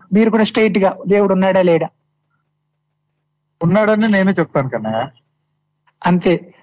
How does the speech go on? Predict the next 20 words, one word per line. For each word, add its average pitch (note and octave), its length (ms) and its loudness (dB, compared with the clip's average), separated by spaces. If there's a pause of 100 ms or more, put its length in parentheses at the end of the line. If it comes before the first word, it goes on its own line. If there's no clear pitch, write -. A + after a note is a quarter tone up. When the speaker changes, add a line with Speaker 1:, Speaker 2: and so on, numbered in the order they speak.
(160)
Speaker 1:
కన్నయ్య G#3 300 2
అన్నయ్య A3 260 2
ఎప్పుడు G3+ 200 0
అట్లనే G3 260 0
చెప్తారు, D#3 420 -2 (920)
ఒకే B3+ 260 2
మాట, G3 440 -2 (1040)
రెండో F#3+ 300 2
మాట F#3+ 220 0
లేదు. D#3+ 240 2
Speaker 2:
నేను F3+ 180 2
నడిపిస్తున్న D#3+ 640 -2
విధాత C#3+ 400 0
ఒక్కడే. C3 440 -4 (840)
Speaker 1:
ఒక్కడే, D#3+ 320 0
అవును. D#3 320 0
Speaker 2:
ఆయనకు G3+ 220 0
రూపం F#3 360 0
లేదు, B2 160 0
అంతే. A#2 220 -8